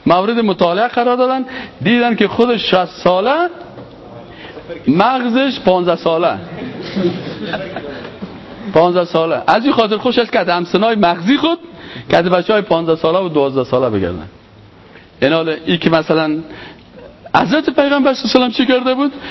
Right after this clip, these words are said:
سیزده سال شخصیت سازی کرد. سیزده سال. وقتی که اسرائیل علیه السلام آمد، برش چی گفت؟ جبرائیل علیه السلام اول برش درس داد که:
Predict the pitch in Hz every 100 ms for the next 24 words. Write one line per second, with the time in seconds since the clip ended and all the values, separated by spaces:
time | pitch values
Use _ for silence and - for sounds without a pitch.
0 | - - - 180 190 165 156 240 285 285
1 | 202 - 247 269 240 202 - - 170 165
2 | 165 156 151 160 120 90 - - - -
3 | - - - - 170 170 156 254 240 -
4 | 202 123 92 - - - - - - -
5 | - - - - - - 147 220 196 196
6 | 190 196 - - - 175 175 196 202 202
7 | 190 196 202 196 214 220 180 185 233 226
8 | 214 214 - 269 269 294 285 - - -
9 | 160 185 202 208 208 202 208 233 269 -
10 | - - - - - - - 151 147 190
11 | 220 214 208 202 185 180 170 180 196 185
12 | 165 175 170 180 185